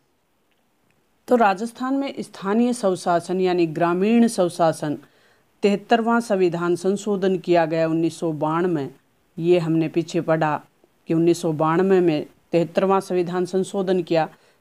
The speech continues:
शहरी सरकारों के लिए चौहत्तरवां संविधान संशोधन हुआ। अपने ग्रामीण स्वशासन में ग्यारहवीं अनुसूची जोड़ी गई, संविधान का भाग नौ जोड़ा गया और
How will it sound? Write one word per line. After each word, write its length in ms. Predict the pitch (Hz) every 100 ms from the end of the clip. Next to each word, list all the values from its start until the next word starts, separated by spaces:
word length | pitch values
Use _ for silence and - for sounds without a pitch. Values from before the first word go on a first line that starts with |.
| _
शहरी 400 | - 214 226 247
सरकारों 580 | 240 180 170 175 165 165
के 140 | 165
लिए 160 | 156 156
चौहत्तरवां 640 | 156 175 165 - 180 180
संविधान 560 | 175 160 151 147 156 226 - _
संशोधन 600 | - 214 208 208 175 156 135
हुआ। 220 | 127 127 _ _ _ _ _ _ _ _ _ _
अपने 320 | 214 269 294
ग्रामीण 600 | 220 190 190 196 233 277 285
स्वशासन 680 | 226 202 - 175 - 190
में 220 | 180 147 - _ _ _ _ _
ग्यारहवीं 680 | 175 147 185 185 180 202 240
अनुसूची 520 | 196 180 190 165 180
जोड़ी 340 | 165 165 165 190
गई, 260 | 165 147 - _
संविधान 580 | - 170 156 151 190 202
का 220 | 208 180
भाग 420 | 151 156 170 170
नौ 320 | 160 165 180
जोड़ा 300 | 185 175 156 143
गया 280 | 143 139 -
और 200 | 170 160